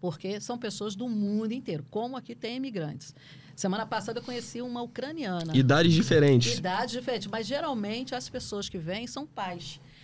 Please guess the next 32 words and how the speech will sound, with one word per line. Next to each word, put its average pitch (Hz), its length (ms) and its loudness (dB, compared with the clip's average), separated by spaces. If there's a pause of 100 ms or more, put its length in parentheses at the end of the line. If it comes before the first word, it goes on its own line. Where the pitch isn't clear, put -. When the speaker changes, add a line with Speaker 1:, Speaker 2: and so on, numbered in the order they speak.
(560)
Speaker 1:
e 196 320 0
avós 170 580 -2
que - 100 -14
vêm 202 220 -4
pra 208 140 -6
ficar 180 280 -8
com 196 120 -8
os 196 100 -4
filhos 202 380 -4
porque 180 260 -10
a 175 60 -6
filha 175 260 -8
vai 170 120 -6
ter 190 120 -12
um 220 100 -6
neto, 202 580 -4
ou, 180 240 0
ou 190 100 -4
tem 202 160 -6
muito 233 240 -4
tempo 214 240 -6
que 202 80 -8
tá 185 160 -6
longe 190 440 -2
e 165 280 -4
veio 185 400 -2
pra 190 160 -6
passar 185 340 -6
um 190 100 -6
tempo. 208 460 -6
Então, 285 240 -8
pra, 269 220 -6